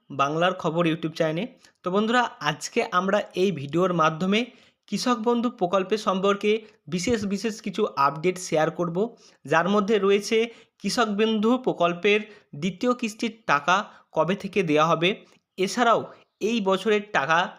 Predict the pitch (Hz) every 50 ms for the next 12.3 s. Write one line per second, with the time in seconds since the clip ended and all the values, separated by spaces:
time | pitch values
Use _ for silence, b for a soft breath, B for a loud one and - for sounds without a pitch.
0 | _ _ 151 160 165 180 175 180 175 170 175 175 185 180 156 127 113 120 131 147
1 | 175 180 185 185 185 180 180 - 196 202 202 b b b b - - 139 156 156
2 | - 180 170 165 165 180 175 - 135 117 120 131 131 147 147 - 185 175 185 175
3 | 170 175 190 220 - B B B B - 151 165 160 - - - - 214 226 208
4 | 202 226 220 - 160 143 170 170 175 190 165 139 135 143 147 160 165 165 190 214
5 | 220 - - _ - - 147 143 - - 143 131 - 220 233 226 190 170 160 156
6 | 165 165 - - 139 123 123 139 139 - 196 208 240 B B B B B B _
7 | - 165 170 208 220 214 - 151 151 160 156 139 127 120 135 143 139 - 165 170
8 | 175 175 - - _ - - - 160 170 175 - - 156 151 156 _ - 208 202
9 | 214 208 - 135 131 127 139 131 127 131 123 110 113 131 147 151 170 170 180 202
10 | 208 B B B B B B B B B 190 190 196 202 233 226 233 240 240 226
11 | - - - 214 220 226 233 226 214 214 196 190 208 190 196 196 196 - _ _
12 | 160 143 147 - 190 190